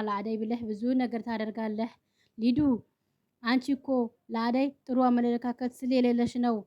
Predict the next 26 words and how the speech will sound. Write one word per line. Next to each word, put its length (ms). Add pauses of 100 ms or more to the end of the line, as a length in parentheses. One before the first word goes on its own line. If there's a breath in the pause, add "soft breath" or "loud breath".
(160)
እንጂ 220 (140)
አንቺ 180 (100)
ትክክል 400
ሆንሽ 300 (380)
አልሆንሽ 300
ለአደይ 280
አልከራከርም። 760 (420)
አጉል 320
ሀቀኛ 420
ሀቀኛ 400
እያጫወተህ 680
ነው 180 (180)
ትለዋለች 640
ሊዱም። 320 (480)
«እንደዛ 400
እኮ 220
አይደለም 420
ሊዱ፣ 200 (960)
አንቺ፣ 220 (140)
እዚህ 240
ቤት 220
ሁሉም 340 (400)
ተባብሮብኛል። 880 (520)
ባርኮትም 600 (240)
ፍቅርም 480 (200)
ተባ-፣ 220